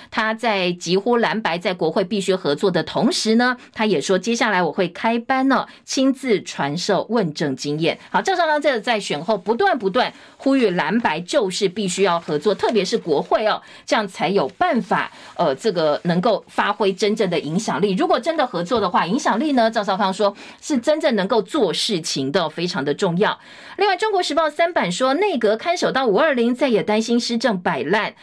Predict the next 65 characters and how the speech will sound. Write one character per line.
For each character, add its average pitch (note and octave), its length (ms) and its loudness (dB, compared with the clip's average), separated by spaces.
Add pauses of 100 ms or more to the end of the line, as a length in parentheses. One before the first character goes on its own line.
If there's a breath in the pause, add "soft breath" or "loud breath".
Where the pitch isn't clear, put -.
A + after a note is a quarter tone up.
(160 loud breath)
蓝 C4 200 0
军 D#4+ 160 -8
说， D4+ 400 0 (160 loud breath)
低 F4 200 0
薪 D#4+ 240 -4
通 D#4+ 280 2
膨 C#4+ 200 0
不 B3 120 -2
应 A#3+ 120 4
该 A#3 160 2
有 F#3 180 4
空 D#4 260 -2
窗 E4+ 240 2
期。 F3 440 0 (300 loud breath)
陈 G#3+ 300 2
建 F#4+ 280 2
仁 E3+ 240 0
昨 D#3+ 220 0
天 A3 260 0
呢， F#3+ 120 2
虽 A#3 220 0
然 F#3 180 0
形 F3+ 220 -2
式 E4+ 180 0
上 C#4+ 220 2
总 E3+ 220 -2
辞 F3+ 240 -2
了， A3 140 4
不 A3 120 -2
过 A#3 140 -2
会 A3 160 0
一 F#3+ 40 4
路 A3 140 2
做 G#3 160 2
到 G3 160 2
五 E3+ 140 0
二 F#3 80 2
零 E3+ 180 -2
前， E3 340 -2 (200 loud breath)
所 A3+ 120 0
以 F#3 40 2
他 G3 160 -2
说 G3 120 0
他 F#3 160 -2
不 F3 200 -2
负 F#3+ 260 0
人 C#3+ 180 0
民 D#3+ 160 -2
期 F3 220 -6
待。 E3 240 -2 (300 loud breath)
蔡 G#4 160 0
政 G4 160 2
府 - 120 -2
最 D#4 200 0
后 D4 160 0
四 E4+ 300 -2
个 F#3 160 0
月 G#3+ 220 2
哦， F#3+ 140 2
千 C#4+ 240 0
万 C#4+ 160 2
不 F3 80 -6
要 F3+ 140 2
变 F#3 200 0
成 F3 300 -2